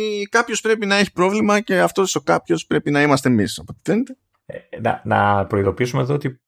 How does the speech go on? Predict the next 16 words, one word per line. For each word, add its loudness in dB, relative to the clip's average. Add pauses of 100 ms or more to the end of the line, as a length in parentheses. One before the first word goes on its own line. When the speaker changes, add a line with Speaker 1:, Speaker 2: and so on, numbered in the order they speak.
Speaker 2:
πολλά 0
features -8
είναι -6
κοινά -2
στα -10
διάφορα, -4
όπως -6
πάντα, -4
έτσι, -8
τα -2
τελευταία -4
χρόνια, -8
στα -4
τε-, -2
λειτουργικά. -4
Τώρα, -2